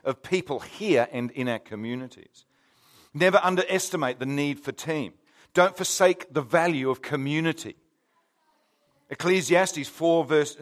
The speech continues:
verse nine says, "Two are better than one because they have a good return for their work." See, cup four says, "I want to make a difference, doing something that makes a difference with people who want to make a difference."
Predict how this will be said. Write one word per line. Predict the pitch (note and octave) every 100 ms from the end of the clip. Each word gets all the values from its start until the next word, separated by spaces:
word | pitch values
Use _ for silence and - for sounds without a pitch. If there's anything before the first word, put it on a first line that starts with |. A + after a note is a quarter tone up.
| C#3+
verse | B2 D#3 C#3+
nine | D#3 D#3+ F3
says, | E3+ C#3+ C3
"Two | - A3+
are | G3+
better | C3 A2
than | G2 F#2+
one | G2+ B2 D3+ _ _ _ _ _ _
because | - D#3
they | D3+
have | D3+
a | C#3+
good | A#2+ D3
return | D3 - D3+ C#3
for | C3+
their | B2+ A#2
work." | C3 B2+ E2+ - - _ _ _ _ _ _ _ _ _ _ _
See, | - E3
cup | - G3
four | - F#3 G#3
says, | G3+ D#3+
"I | D#3 F3
want | F3 F#3+ G3
to | E3+
make | E3+ F3+ F3
a |
difference, | C3+ F#3+ G3+ D#3+ C#3 - - -
doing | A#2+ G#3+ A#3
something | - F#3 D#3+ D#3+
that | E3+ F3+
makes | F3 -
a | D3
difference | D3 A3 C#3+ C#3 B2+
with | A#3 A3
people | - B3+ C4 D3 C#3+
who | B2+ D#3+
want | F3 F#3+ -
to | C#3
make | A#2+ A2
a |
difference." | G2 F#2+ - - - -